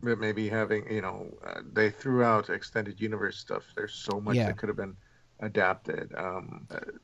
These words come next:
Speaker 2: They're
Speaker 1: I'm
Speaker 2: re-
Speaker 1: a fan of Grand Adm-, Admiral Thrawn, and that would have been something to see because he's a villain that, you know, atta-, is got something to do with New Republic. Um,
Speaker 2: But he's still,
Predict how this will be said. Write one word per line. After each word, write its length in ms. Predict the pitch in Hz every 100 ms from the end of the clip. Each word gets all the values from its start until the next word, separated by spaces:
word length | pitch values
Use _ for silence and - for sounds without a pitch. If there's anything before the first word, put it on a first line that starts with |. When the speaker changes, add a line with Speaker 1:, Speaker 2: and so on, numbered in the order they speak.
| -
Speaker 2:
They're 160 | 143 160
Speaker 1:
I'm 160 | 202
Speaker 2:
re- 60 | 98
Speaker 1:
a 40 |
fan 260 | - 107 101
of 120 | 92
Grand 260 | 98 101 98
Adm-, 260 | 98 95 -
Admiral 380 | 101 98 98 85
Thrawn, 540 | - 117 110 101 92
and 140 | 90
that 140 | 92 -
would 100 | -
have 80 | -
been 120 | 92
something 320 | - 92 92
to 80 | 95
see 220 | - 101
because 320 | 98 92 92
he's 400 | - 104 98 - -
a 60 |
villain 440 | 98 104 98 95 95
that, 140 | 107 - - - - - - - -
you 100 | 104
know, 160 | - - -
atta-, 240 | - - - - - -
is 580 | 104 95 - - - - - -
got 200 | - 98
something 240 | - 95 98
to 60 |
do 100 | 92
with 120 | 104 101
New 120 | 95
Republic. 640 | 101 - 120 104 - - -
Um, 340 | - 101 98 - - - - - -
Speaker 2:
But 100 | 165 160
he's 140 | 202
still, 380 | - 143 110